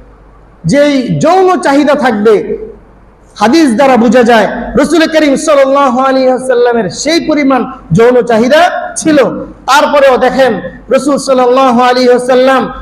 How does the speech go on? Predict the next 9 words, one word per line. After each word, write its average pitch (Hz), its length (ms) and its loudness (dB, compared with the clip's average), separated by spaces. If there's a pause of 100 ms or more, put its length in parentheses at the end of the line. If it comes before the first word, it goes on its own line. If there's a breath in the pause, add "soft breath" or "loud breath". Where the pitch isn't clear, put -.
(160)
তিনি 269 140 2 (100)
যখন 233 200 0 (120)
বিবাহ 254 240 2 (160)
বন্ধনে 247 300 -2 (100)
আবদ্ধ 226 240 -2 (120)
হয়েছিলেন, 240 420 -2 (380 loud breath)
তিনি 262 220 0
হযরত 247 260 0 (120)
খাদিজা 311 400 2